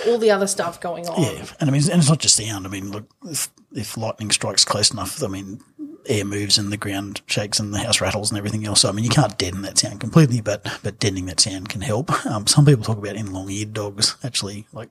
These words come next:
Speaker 2: stuffing stuff in their ears, and you can
Speaker 1: Like
Speaker 2: get
Speaker 1: little
Speaker 2: little, <laughs> you can get little
Speaker 1: earplugs.
Speaker 2: ear wraps, um, that keep their ears down, and that's more likely to be successful in those sort of dogs. But again, I mean, you can sort of feel storms,
Speaker 1: Yeah.
Speaker 2: not just hear them. So, I mean, anything
Speaker 1: And
Speaker 2: like,
Speaker 1: they can
Speaker 2: like that can help.
Speaker 1: smell
Speaker 2: Yeah.
Speaker 1: and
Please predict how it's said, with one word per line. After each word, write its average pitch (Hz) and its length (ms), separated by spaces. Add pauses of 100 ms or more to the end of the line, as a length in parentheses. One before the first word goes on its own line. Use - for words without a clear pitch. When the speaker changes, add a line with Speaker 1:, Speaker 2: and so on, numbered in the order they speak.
Speaker 2:
stuffing - 760
stuff - 280
in 120 120
their 117 160
ears, 123 300
and 117 220
you 147 100
can 240 80
Speaker 1:
Like - 80
Speaker 2:
get - 100
Speaker 1:
little 160 160
Speaker 2:
little, - 160
<laughs> - 0
you 156 140
can 196 120
get 170 300
little 147 160
Speaker 1:
earplugs. 135 100
Speaker 2:
ear 135 140
wraps, - 380 (340)
um, 110 220
that - 120
keep 131 220
their 117 160
ears 117 180
down, 127 300
and 123 160
that's - 260 (160)
more 101 220
likely 104 280
to 117 40
be - 80
successful - 420
in 113 80
those 113 200
sort 131 140
of 127 80
dogs. 135 300
But 127 140
again, 110 400 (560)
I - 60
mean, 104 140
you 104 80
can 107 120
sort 101 140
of 98 60
feel 107 960 (120)
storms, 104 320
Speaker 1:
Yeah. 143 260
Speaker 2:
not 113 160
just - 240
hear 110 180
them. 175 140
So, 151 240 (200)
I 208 60
mean, 180 140
anything 113 460
Speaker 1:
And - 180
Speaker 2:
like, 98 120
Speaker 1:
they 339 140 (120)
can - 20
Speaker 2:
like 135 140
that - 160
can 180 180
help. - 300
Speaker 1:
smell - 180
Speaker 2:
Yeah. 226 140
Speaker 1:
and - 160